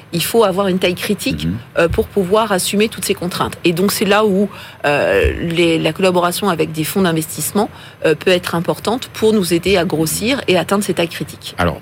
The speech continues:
Speaker 2: pour que les gens te comprennent bien, ceux qui nous
Speaker 1: Mm.
Speaker 2: écoutent te comprennent bien, en fait, parmi les médicaments, il y a le princeps.
Speaker 1: Oui.
Speaker 2: D'accord, le médicament, euh, d'origine.
Speaker 1: D'origine.
Speaker 2: Il y a le générique,
Speaker 1: Le
Speaker 2: quand
Speaker 1: générique.
Speaker 2: le, le, le, le médicament est tombé, euh,
Speaker 1: Dans le
Speaker 2: euh,
Speaker 1: domaine public.
Speaker 2: dans le domaine public. Et il y a les médicaments matures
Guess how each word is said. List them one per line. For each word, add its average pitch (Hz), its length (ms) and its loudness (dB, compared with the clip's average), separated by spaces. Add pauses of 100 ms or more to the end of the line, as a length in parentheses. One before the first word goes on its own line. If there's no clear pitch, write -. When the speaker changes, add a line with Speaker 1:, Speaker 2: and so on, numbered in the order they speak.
(120)
Speaker 2:
pour 101 140 -2
que 117 80 2
les 101 80 4
gens 107 180 2
te 90 80 0
comprennent 92 300 2
bien, 95 160 4
ceux - 160 -4
qui 82 80 -4
nous 101 80 2
Speaker 1:
Mm. 101 60 2
Speaker 2:
écoutent 98 120 -2
te - 80 0
comprennent 95 320 2
bien, 127 260 4 (300)
en 90 80 0
fait, 120 280 2
parmi 98 280 2
les 87 80 2
médicaments, 98 800 2
il 73 100 -10
y 85 80 0
a 80 180 -2
le 78 120 -4
princeps. - 480 0 (300)
Speaker 1:
Oui. 165 300 2
Speaker 2:
D'accord, 110 300 -2
le 82 60 -2
médicament, 78 480 0
euh, 73 380 -2
d'origine. 92 520 2
Speaker 1:
D'origine. 165 400 0 (220)
Speaker 2:
Il 82 40 2
y 85 40 2
a - 20 4
le 82 60 0
générique, 101 560 2
Speaker 1:
Le - 60 -4
Speaker 2:
quand 82 120 -4
Speaker 1:
générique. 73 180 -4
Speaker 2:
le, 87 120 2
le, 85 200 4
le, 87 140 4
le 85 100 2
médicament 90 480 2
est 85 80 0
tombé, 90 380 4
euh, 76 280 0 (480)
Speaker 1:
Dans 180 120 0
le 170 60 -2
Speaker 2:
euh, 180 40 -2
Speaker 1:
domaine 165 200 0
public. 156 340 -4
Speaker 2:
dans 90 120 0
le 90 60 2
domaine 87 180 2
public. 139 400 2 (120)
Et 156 140 4
il 113 180 2
y 110 120 4
a 160 160 2
les 104 80 2
médicaments 92 480 0
matures 85 560 0